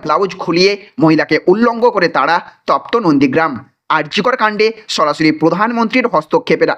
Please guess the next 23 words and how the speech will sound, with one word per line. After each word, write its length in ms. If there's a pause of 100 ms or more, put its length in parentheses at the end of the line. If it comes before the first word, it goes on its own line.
(100)
আর্জি, 240 (320)
পাঁচটি 360
দাবিতে 340 (260)
নরেন্দ্র 380
মোদীকে 380
চিঠি 220 (100)
আইএমের। 400 (380)
কনভয়ে 420
দুর্ঘটনা, 480 (280)
মহিলাকে 420
ফেলেই 320 (300)
গাড়ি 240
নিয়ে 240
চলে 160
গেলেন 260
দিলীপ, 260 (260)
প্রতিবাদ 460
সিউড়িতে। 480 (380)
ছাত্রীকে 480 (260)
নীল 280
ছবি 240
দেখিয়ে 320
যৌন 260